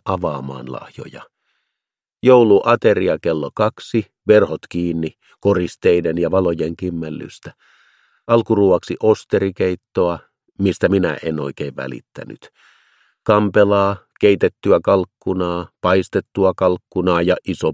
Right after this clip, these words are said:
paahtopaisti. Sitten jälkiruokatorttu, hedelmäpiirasia ja joulukakku, jonka sisältä paljastui tulevaisuutta ennustavia hopealantteja, porsasfiguureja,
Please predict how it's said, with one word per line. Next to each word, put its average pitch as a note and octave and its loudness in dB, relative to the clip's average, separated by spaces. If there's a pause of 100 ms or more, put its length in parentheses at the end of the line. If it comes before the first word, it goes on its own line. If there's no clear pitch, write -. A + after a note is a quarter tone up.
paahtopaisti. B1 -10 (720)
Sitten G#2+ 0
jälkiruokatorttu, G2+ 0
hedelmäpiirasia F#2 -2 (240)
ja F#2 -2
joulukakku, E2 -4 (440)
jonka F2 2
sisältä D#2+ -4
paljastui F2 -4
tulevaisuutta E2+ -2
ennustavia F2 -6
hopealantteja, C#2+ -12 (540)
porsasfiguureja, E2+ -4